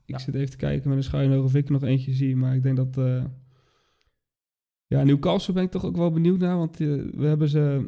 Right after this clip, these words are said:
Speaker 1: in de winterstop heel erg bewierookt over dat het een scorende machine was. Maar het, het, ze hebben dit keer ook, eh,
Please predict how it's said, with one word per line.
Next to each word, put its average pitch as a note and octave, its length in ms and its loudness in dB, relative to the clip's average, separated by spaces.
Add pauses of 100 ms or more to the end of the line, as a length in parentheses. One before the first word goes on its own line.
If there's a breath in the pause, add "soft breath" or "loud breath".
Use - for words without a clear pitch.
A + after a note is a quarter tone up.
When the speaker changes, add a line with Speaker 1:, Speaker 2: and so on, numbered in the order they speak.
(100)
Speaker 1:
in D3 120 0
de C#3 80 2
winterstop D3+ 640 0 (300)
heel D3 260 0
erg C#3 160 0
bewierookt D#3+ 640 0 (460 soft breath)
over C3+ 240 -2
dat C3+ 160 -2
het C3 140 -6
een C3 140 0
scorende D3 380 0
machine C#3 380 0
was. B2+ 240 0
Maar C3+ 140 0
het, C3 220 -2 (200)
het, B2+ 160 -14 (280)
ze C3+ 120 -8
hebben C#3 400 -2
dit D#3 200 2
keer D3 240 0
ook, C3+ 300 -2
eh, B2 180 -2